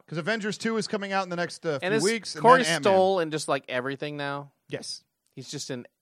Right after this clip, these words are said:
Speaker 2: everything.
Speaker 1: Pretty much. An everyman actor.
Speaker 2: But he's great.
Speaker 1: Fantastic. Who's Corey Stoll?
Speaker 2: You know, the bald guy.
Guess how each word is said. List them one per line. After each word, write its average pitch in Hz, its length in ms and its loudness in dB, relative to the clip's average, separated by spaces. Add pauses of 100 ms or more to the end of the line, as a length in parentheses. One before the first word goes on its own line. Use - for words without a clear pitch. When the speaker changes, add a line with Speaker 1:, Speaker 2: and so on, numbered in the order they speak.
(100)
Speaker 2:
everything. 98 540 -6
Speaker 1:
Pretty 165 220 -4
much. 113 320 -14 (340)
An 143 120 -10
everyman 127 400 -6
actor. 104 340 -10 (580)
Speaker 2:
But 120 100 -4
he's 117 100 -10
great. 90 260 -6 (460)
Speaker 1:
Fantastic. 190 440 -14 (840)
Who's 156 120 -12
Corey 131 200 -4
Stoll? 107 280 -8 (320)
Speaker 2:
You 190 60 -2
know, 160 60 2
the 156 100 0
bald 165 240 4
guy. 92 200 -2